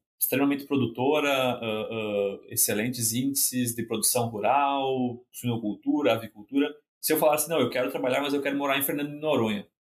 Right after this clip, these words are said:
como que utilizar a psicologia pra tentar não parecer, de certa forma, arrogante, né? Porque, ah,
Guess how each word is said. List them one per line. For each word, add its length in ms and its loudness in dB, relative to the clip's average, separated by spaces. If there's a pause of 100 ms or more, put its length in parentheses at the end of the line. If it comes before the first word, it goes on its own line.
(920)
como 260 6
que 400 -2 (280)
utilizar 440 4
a 80 2
psicologia 880 2
pra 140 -6
tentar 500 0 (400)
não 220 4
parecer, 320 2
de 80 -2
certa 200 -2
forma, 200 -2
arrogante, 540 2
né? 140 0
Porque, 500 -8 (400)
ah, 120 2